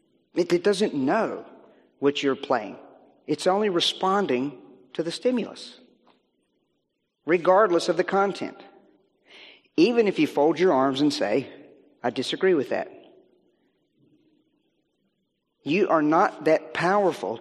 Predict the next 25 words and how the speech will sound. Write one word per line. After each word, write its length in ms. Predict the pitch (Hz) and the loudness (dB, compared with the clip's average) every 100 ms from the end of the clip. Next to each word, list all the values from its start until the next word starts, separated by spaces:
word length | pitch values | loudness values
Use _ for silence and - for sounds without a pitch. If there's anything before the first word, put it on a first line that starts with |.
| - | -8
to 100 | 151 | -6
change 540 | - 190 180 131 131 | -2 0 2 0 -2
the 80 | 139 | -6
truth 420 | - - 175 135 | -4 0 0 0
that 120 | 135 | 0
I 40 | 139 | -2
just 200 | 147 - | -2 -6
told 260 | 180 156 | -6 -6
you 120 | 90 - _ _ _ _ _ | -12 -16 _ _ _ _ _
by 120 | 135 | 0
merely 480 | 131 139 180 180 139 | 2 2 2 4 2
disagreeing 800 | 131 131 139 160 175 123 127 - - - - _ _ _ _ - | 2 0 0 0 2 0 -2 -8 -20 -20 -20 _ _ _ _ -6
with 160 | 135 | -6
the 60 | 151 | -4
science. 520 | - 202 98 - - - _ _ _ _ _ _ _ _ _ _ _ _ _ 1077 _ _ _ _ _ _ _ _ _ _ - - - - | -4 -4 -4 -8 -18 -20 _ _ _ _ _ _ _ _ _ _ _ _ _ _ _ _ _ _ _ _ _ _ _ _ -20 -20 -20 -2
And 340 | 170 190 156 | 2 4 2
furthermore, 480 | - 190 185 147 156 | 2 4 4 4 4
your 280 | 147 147 202 | 4 4 4
children 480 | 185 175 175 151 135 | 2 2 2 2 2
and 80 | 131 | 2
grandchildren 560 | 160 196 - 135 147 - | 2 0 0 0 -2 -4
are 60 | |
not 220 | 196 180 | -4 -4
the 80 | 185 | -4
exception. 480 | 190 - 220 - 208 | -6 -6 -8 -8 -14